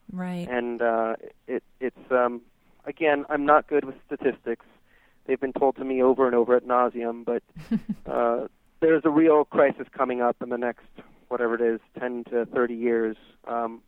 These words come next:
Speaker 2: as, as our generations, the older, as we all become older, uh, Alzheimer's is gonna be more and more of a problem.
Speaker 1: Mm-hmm.
Speaker 2: Um, the,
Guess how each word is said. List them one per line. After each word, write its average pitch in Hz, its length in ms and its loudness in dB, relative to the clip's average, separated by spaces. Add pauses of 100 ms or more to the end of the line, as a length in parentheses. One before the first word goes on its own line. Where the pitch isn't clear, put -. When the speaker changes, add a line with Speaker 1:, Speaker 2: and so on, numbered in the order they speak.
Speaker 2:
as, 120 220 -4 (240)
as 117 180 -4 (600)
our 127 120 2
generations, 127 680 0 (480)
the - 120 -6
older, 135 340 4 (220)
as 147 120 0
we 170 80 4
all 156 140 8
become 135 260 -2
older, 117 320 4 (520)
uh, 135 120 -4
Alzheimer's 120 540 0
is 113 100 -10
gonna 113 160 -6
be 117 80 -4
more 113 220 2
and 110 100 -6
more 110 140 0
of 110 80 -6
a - 20 -10
problem. - 320 -6 (160)
Speaker 1:
Mm-hmm. 180 640 -6
Speaker 2:
Um, 120 280 -2 (340)
the, 175 100 2